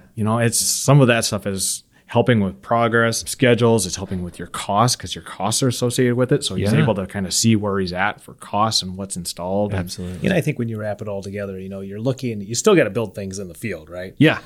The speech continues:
Speaker 1: Mm-hmm.
Speaker 2: Yeah.
Speaker 3: But we're looking to do it safer,
Speaker 2: Yep.
Speaker 3: and we're looking to do it in an efficient manner, and
Speaker 2: Yeah.
Speaker 3: we're looking to do it once
Speaker 2: Yeah.
Speaker 3: with, with
Speaker 2: <laughs>
Speaker 3: no rework.
Speaker 1: Right.
Speaker 2: Yeah. Yeah.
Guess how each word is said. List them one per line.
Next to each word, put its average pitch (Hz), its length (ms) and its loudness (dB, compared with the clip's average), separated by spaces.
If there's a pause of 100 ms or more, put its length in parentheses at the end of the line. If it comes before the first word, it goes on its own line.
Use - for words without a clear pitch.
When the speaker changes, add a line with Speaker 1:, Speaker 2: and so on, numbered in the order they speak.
Speaker 1:
Mm-hmm. 104 160 2
Speaker 2:
Yeah. 120 220 6
Speaker 3:
But 117 240 2
we're 117 100 0
looking 131 300 2
to 104 100 -6
do 110 140 -4
it 98 200 -8
safer, 170 680 2
Speaker 2:
Yep. 127 180 2
Speaker 3:
and 101 300 -8
we're 107 120 -6
looking 107 560 -4 (100)
to - 80 -8
do 104 140 -4
it 90 280 -8
in 110 120 -10
an 95 120 -8
efficient 98 400 -4
manner, 131 360 -2
and 110 240 -2
Speaker 2:
Yeah. - 20 -4
Speaker 3:
we're 101 120 -4
looking 120 260 -2
to 95 60 -14
do 110 140 -2
it - 140 -4
once 98 580 -4
Speaker 2:
Yeah. 113 160 8
Speaker 3:
with, - 140 -2
with 123 260 4
Speaker 2:
<laughs> - 0 -
Speaker 3:
no 123 160 6
rework. 110 560 2 (140)
Speaker 1:
Right. 101 200 6
Speaker 2:
Yeah. 127 280 4 (440)
Yeah. 104 280 0